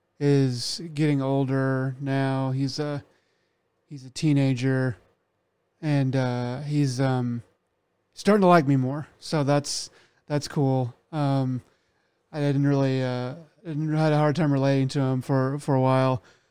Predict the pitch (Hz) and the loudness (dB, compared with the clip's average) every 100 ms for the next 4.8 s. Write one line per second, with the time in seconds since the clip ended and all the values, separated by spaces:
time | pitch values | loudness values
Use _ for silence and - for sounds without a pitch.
0 | _ - 135 127 139 180 147 143 131 135 | _ -10 -6 -4 -4 -4 -2 -2 0 0
1 | 131 131 139 120 - 165 156 139 - 165 | 0 -4 -6 -12 -18 -18 -18 -18 -8 -2
2 | 151 139 160 143 135 139 135 160 202 180 | 0 0 -2 -2 -2 -2 -2 0 2 2
3 | 139 143 - 135 131 - - _ _ 135 | 0 -6 -4 -2 -4 -6 -14 _ _ -12
4 | - 147 135 127 135 127 127 127 | -2 0 0 -2 -4 -4 -4 -4